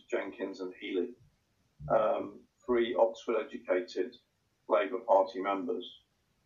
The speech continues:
who could not agree on what,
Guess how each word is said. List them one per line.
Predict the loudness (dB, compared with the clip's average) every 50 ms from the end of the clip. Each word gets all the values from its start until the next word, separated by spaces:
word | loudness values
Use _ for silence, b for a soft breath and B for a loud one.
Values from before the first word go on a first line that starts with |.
| _ _ _ _ _ _ _ _ _ _ -2
who | -2 -2 -2 -4 -6 -8 -6 -6 -8 -8 -10 -16 _ _ _ _ _ -6
could | -4 -4 0 4
not | 6 6 6 6 4
agree | 0 0 -2 0 0 0 0 -2 -4 -8 -14 _ _ _ _ _ _ _ _ 2
on | 4 4 4 4 0 -4 -4
what, | -2 -2 -2 -2